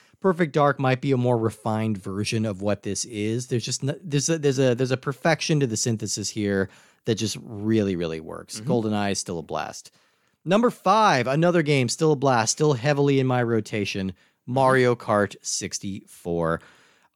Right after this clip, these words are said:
Speaker 1: Uh, still one of my favorite Mario Karts. I can't
Speaker 2: Yeah.
Speaker 1: really honestly make the claim that it's one of the best, but it is
Speaker 2: No.
Speaker 1: still one of my very favorites. I think I, I know the mechanics better on this game than anything, and it's the one I'm gonna go back to the most if
Speaker 2: Mm-hmm.
Speaker 1: I'm having friends over to play a game. I'm breaking out Mario Kart sixty-four.
Speaker 2: No question.
Speaker 1: It's great.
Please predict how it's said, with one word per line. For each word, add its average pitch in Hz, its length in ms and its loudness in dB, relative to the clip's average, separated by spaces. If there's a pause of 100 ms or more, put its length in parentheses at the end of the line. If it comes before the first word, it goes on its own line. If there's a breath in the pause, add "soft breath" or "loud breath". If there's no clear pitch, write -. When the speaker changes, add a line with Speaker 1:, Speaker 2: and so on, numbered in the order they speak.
Speaker 1:
Uh, 120 340 4 (220)
still 214 320 2
one 180 100 4
of 160 80 4
my 147 80 4
favorite 123 300 0
Mario 104 340 2
Karts. 110 260 -2
I 208 140 2
can't 214 300 2
Speaker 2:
Yeah. 160 100 -6
Speaker 1:
really 151 300 2
honestly 131 440 0
make 117 220 0
the 120 80 -6
claim 113 320 -2
that 113 80 -6
it's 104 160 -8
one 101 120 -14
of 87 60 -16
the 87 100 -20 (120)
best, 214 480 2 (420 soft breath)
but 156 180 4
it 147 120 2
is 156 180 2
Speaker 2:
No. 170 60 2
Speaker 1:
still 143 160 4
one 123 200 2
of 113 100 0
my 107 200 0
very 95 420 -4
favorites. 82 760 -4
I 95 140 -6
think 98 220 -4
I, 95 240 -2
I 98 40 -4
know 101 180 -2
the 98 80 -4
mechanics 101 500 -4
better 101 320 0
on 90 80 0
this 92 160 -4
game 92 180 -4
than 87 140 -4
anything, 110 320 0
and 120 100 0
it's 127 140 -2
the - 100 -2
one 135 240 2
I'm 131 120 2
gonna 123 160 2
go 110 160 2
back 98 320 -2
to 101 160 -10
the 90 100 -10
most 87 500 -4
if - 60 -12
Speaker 2:
Mm-hmm. 147 200 2
Speaker 1:
I'm 90 120 0
having 92 260 -2
friends 90 280 -8
over 85 120 -6
to 80 60 -12
play 90 200 -8
a 87 40 -10
game. 82 320 -8
I'm 87 80 -8
breaking 101 300 -4
out 113 100 -2
Mario 117 240 0
Kart 127 180 -4
sixty-four. 127 680 -6
Speaker 2:
No 127 220 -4
question. 131 380 -6
Speaker 1:
It's 98 80 -4
great. 185 340 0